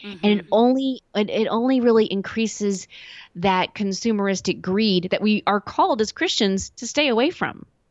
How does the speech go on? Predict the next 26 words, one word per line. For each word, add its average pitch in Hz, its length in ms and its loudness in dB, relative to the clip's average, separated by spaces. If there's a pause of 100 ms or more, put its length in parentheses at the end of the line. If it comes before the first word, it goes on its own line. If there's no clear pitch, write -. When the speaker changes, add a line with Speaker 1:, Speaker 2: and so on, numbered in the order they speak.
(380)
Speaker 1:
Yeah. 190 200 -6 (480)
No, 226 120 -8
I 208 140 -2
totally 214 300 -10
see 190 120 -18
what 185 120 -16
you're 175 80 -16
saying, 165 260 -12
'cause 165 100 -20
I, 165 120 -8
in 190 200 -10
my 180 140 -10
drawer 175 220 -14
right 160 160 -12
now, 160 260 -12
I 170 140 -10
have, 165 480 -14
I'm 156 140 -20
just - 200 -20
gonna 165 160 -18
be 202 140 -16
honest, 180 420 -18
probably, 247 260 -8
like, 240 260 -8 (180)
three 214 200 -12
pairs 202 480 -10